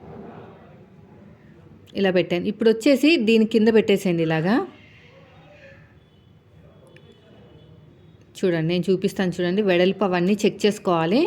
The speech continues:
So నాకైతే ఇలా పెడుతుంటే సెట్ అవ్వలేదని చెప్పేసి తీసేసి మళ్ళీ డబల్ కింద ఫోల్డ్ చేసి కుట్టానండి.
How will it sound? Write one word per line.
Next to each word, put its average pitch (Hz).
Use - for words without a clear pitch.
So -
నాకైతే 202
ఇలా 214
పెడుతుంటే 220
సెట్ 202
అవ్వలేదని 185
చెప్పేసి 208
తీసేసి 226
మళ్ళీ 247
డబల్ 226
కింద 226
ఫోల్డ్ 220
చేసి 220
కుట్టానండి. 180